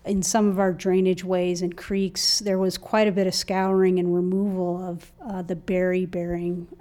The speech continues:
um, bushes. So, you know, our native bushes, like our native plums and our choke cherries, that provided quite a bit of food for bears as they prepared for, um, hibernation.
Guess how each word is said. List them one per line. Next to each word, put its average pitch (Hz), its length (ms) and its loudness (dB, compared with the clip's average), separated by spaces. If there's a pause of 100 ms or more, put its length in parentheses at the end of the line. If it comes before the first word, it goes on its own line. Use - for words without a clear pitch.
um, 180 300 -8
bushes. 175 600 -6
So, 180 320 -6 (460)
you 214 100 -4
know, 180 180 -2 (220)
our 190 80 4
native 190 400 2
bushes, 180 400 -6
like 175 160 -6
our 180 80 -2
native 180 400 -4
plums 175 540 -6
and 190 160 -4
our 190 140 -10
choke 185 380 -8
cherries, 175 520 -8
that 180 240 -10 (280)
provided 214 460 0
quite 240 220 -2
a 226 40 0
bit 202 140 0
of 180 80 -4
food 196 400 -4
for 175 380 -4
bears 175 440 -2
as 175 180 -6
they 175 100 -6
prepared 180 580 -14
for, 180 380 -10 (500)
um, 185 200 -6
hibernation. 180 920 -6